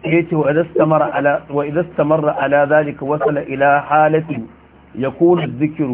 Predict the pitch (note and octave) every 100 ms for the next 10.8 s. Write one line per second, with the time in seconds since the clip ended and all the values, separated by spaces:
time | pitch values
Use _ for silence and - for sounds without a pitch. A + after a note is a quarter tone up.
0 | B2 C#3 B2 D#3 D#3+ D#3+ E3 C#3 C#3 C3+
1 | C3 B2 D#3+ D#3+ C3 B2+ B2+ C3 A2+ G2+
2 | - - - - - - - D#3+ E3 F3
3 | E3+ - D#3 C3+ C3+ C#3+ - - A2+ -
4 | - - - - - A2+ C#3 B2+ E3+ E3
5 | C#3 C3 G2+ - - - - - - A2
6 | - E3 F3 E3+ C#3+ C3+ D#3 D#3 C#3+ B2+
7 | B2 D3 C#3 C#3+ C3+ B2 - D3 C#3 A#2+
8 | C3 C#3+ B2+ A2 G#2+ F3+ F3 C3 B2 C3+
9 | B2+ C3 C3+ A2+ A#2+ B2 A#2 A#2+ - -
10 | - - - - - A2+ A#2